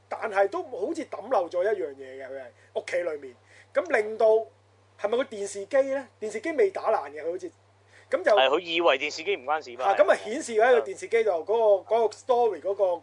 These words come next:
Speaker 1: 嗰每一個喐嗰塊板，到最尾真係完成晒成個故事，嗰隻怪物呢，就實體走咗出嚟，我哋呢個世界啦，
Speaker 2: 係。
Speaker 1: 終於。
Speaker 2: 就人人都見到嘅，成隻見到嘅。
Speaker 1: 真係實體嚟㗎，變咗好似怪物噉㗎啦，
Speaker 2: 係啊。
Speaker 1: 佢係。
Speaker 2: 冇錯，冇錯。
Speaker 1: 噉啊，喺間屋嗰度發生咗一段，呃，呃，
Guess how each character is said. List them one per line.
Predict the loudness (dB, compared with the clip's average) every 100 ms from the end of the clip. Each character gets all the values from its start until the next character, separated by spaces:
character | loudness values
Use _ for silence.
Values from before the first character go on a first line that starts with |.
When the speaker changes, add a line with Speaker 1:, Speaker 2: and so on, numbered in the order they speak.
| -2
Speaker 1:
嗰 |
每 | -2 -2 -2
一 | -2
個 | 0
喐 | 0 0 0 -2
嗰 | -2
塊 | -4 -6
板， | -8 -14 -16 -14
到 | -10
最 | -2 0 2
尾 | 0 0
真 | 0 2
係 |
完 | 0 -2 -12 -8
成 | -4
晒 | 0 0
成 | 0 -6
個 | -4
故 | -4 -4
事， | -2 -4 -6 -20 _
嗰 | -2 2 4
隻 | 2
怪 | -2 -4 -2
物 |
呢， | -2 -2
就 | -2
實 | -8 -16 -6
體 | -4
走 | -2 -2
咗 | -2
出 | -2
嚟， | -4 -6 -10
我 | -6 -4
哋 | -2
呢 | -2
個 | -4
世 | -8
界 | -14
啦， | -16
Speaker 2:
係。 | -16
Speaker 1:
終 | -16
於。 | -8
Speaker 2:
就 | -4
人 | 0 0
人 | 0 -2
都 | -4
見 | -4 -4
到 |
嘅， | -2 0 -2 -6
成 | -8 -2
隻 | 2 2
見 | 0 4
到 |
嘅。 |
Speaker 1:
真 | 4
係 | 4
實 | 0 -4
體 | -2 -2
嚟 | 0
㗎， | -2
變 | -4 -4
咗 |
好 | -4
似 | -6
怪 | -8
物 | -8 -8
噉 | -10 -10 -8
㗎 |
啦， | -8 -10
Speaker 2:
係 | -14
啊。 | -14
Speaker 1:
佢 |
係。 | -16
Speaker 2:
冇 | -14
錯， | -14 -14
冇 | -16
錯。 | -10 -2
Speaker 1:
噉 | 0
啊， | -2
喺 | -2 2
間 | 2 0
屋 | -2
嗰 | 0
度 | 2 0 -4 _ _
發 | -6 -4
生 | -2 0
咗 | 0
一 | 0 -4
段， | -12 -12 -8
呃， | -4 -4
呃， | -4 -8 -8